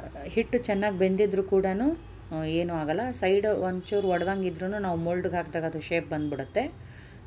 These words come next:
ಕೈಯಲ್ಲಿ ಕೂಡ ನಾವು shape ಕೊಡ್ಬೋದು. ಯಾ-, ಬರ್ತ್-, ಕೈಯಲ್ಲಿ ಮಾಡೋಕ್ಕೆ ಬಂದರೆ ಆ ಥರ ಕೈಯಲ್ಲಿ ಕೂಡ shape ಕೊಡ್ಬೋದು. ನೋಡಿ, ಇದನ್ನೂ ನಾನು ಇದೇ ಥರ ಮಾಡಿದ್ದೀನಿ.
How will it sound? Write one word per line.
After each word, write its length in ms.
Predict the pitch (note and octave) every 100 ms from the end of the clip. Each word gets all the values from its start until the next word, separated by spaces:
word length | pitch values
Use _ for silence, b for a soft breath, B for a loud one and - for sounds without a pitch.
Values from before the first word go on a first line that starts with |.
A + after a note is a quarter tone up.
| -
ಕೈಯಲ್ಲಿ 360 | G3 G3 F#3+
ಕೂಡ 160 | F#3+ F#3 F#3
ನಾವು 300 | F3 F3+ A#3
shape 320 | - F3+ F3+
ಕೊಡ್ಬೋದು. 600 | F3 D#3 D3+ C#3+ A3 C#4
ಯಾ-, 280 | G3+ D#3 - D3+
ಬರ್ತ್-, 400 | D#3+ E3 - -
ಕೈಯಲ್ಲಿ 340 | F3+ F3 F#3 F#3
ಮಾಡೋಕ್ಕೆ 320 | F3 E3+ D#3+
ಬಂದರೆ 300 | D3+ D3+ B3+
ಆ 140 | A3+
ಥರ 160 | E3+ E3
ಕೈಯಲ್ಲಿ 380 | E3 D#3+ E3 E3+
ಕೂಡ 140 | E3+
shape 340 | F3 E3 D#3+ D#3+
ಕೊಡ್ಬೋದು. 440 | D#3 C#3 C#3 G3+ C#4+ - B B B B B B - -
ನೋಡಿ, 320 | D#3 E3 A3 A3+
ಇದನ್ನೂ 440 | D#3 F3 F#3+ G3+
ನಾನು 280 | G3 F3 E3
ಇದೇ 280 | G3 D#3+ D#3+
ಥರ 160 | E3 D#3
ಮಾಡಿದ್ದೀನಿ. 600 | D3+ C#3+ C#3 C#3 F3+ C#4+